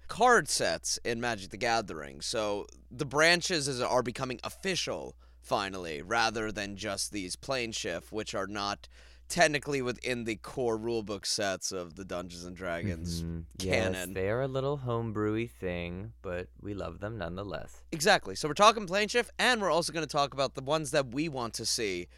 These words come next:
Speaker 1: become official content. So, Aaron, you got the Plane Shifts going. Is there a certain Plane
Speaker 2: Boy, do
Speaker 1: Shift
Speaker 2: I.
Speaker 1: you wanna start with here?
Speaker 2: Of the already published Plane Shifts, and published is, like, a loose term here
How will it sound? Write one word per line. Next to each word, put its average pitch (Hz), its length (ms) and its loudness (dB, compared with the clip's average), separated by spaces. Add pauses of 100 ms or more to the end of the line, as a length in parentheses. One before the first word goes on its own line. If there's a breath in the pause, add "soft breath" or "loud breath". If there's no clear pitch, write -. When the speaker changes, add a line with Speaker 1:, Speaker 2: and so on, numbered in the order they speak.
(160 soft breath)
Speaker 1:
become 123 300 -2
official 113 520 -2
content. 95 720 -8 (300 soft breath)
So, 165 140 4
Aaron, 143 220 6 (160)
you 175 140 -2
got 214 180 10
the - 60 -2
Plane 156 320 0
Shifts - 280 -2
going. 90 360 -2 (260 soft breath)
Is 123 120 -2
there 175 180 10
a 170 60 6
certain 165 340 2
Plane 143 300 0
Speaker 2:
Boy, 165 60 2
do - 0 -
Speaker 1:
Shift 160 260 0
Speaker 2:
I. - 20 -2
Speaker 1:
you 151 80 2
wanna 143 160 2
start 139 320 4
with 156 140 2
here? 180 260 -2 (100)
Speaker 2:
Of 139 220 6
the 139 160 0
already 156 400 6
published 131 600 0
Plane 87 320 -4
Shifts, - 580 -8 (260)
and 95 140 -4
published 95 420 2
is, 87 140 -2
like, 85 200 -2
a 85 60 -2
loose 82 400 -2
term 76 380 -8
here 78 320 -12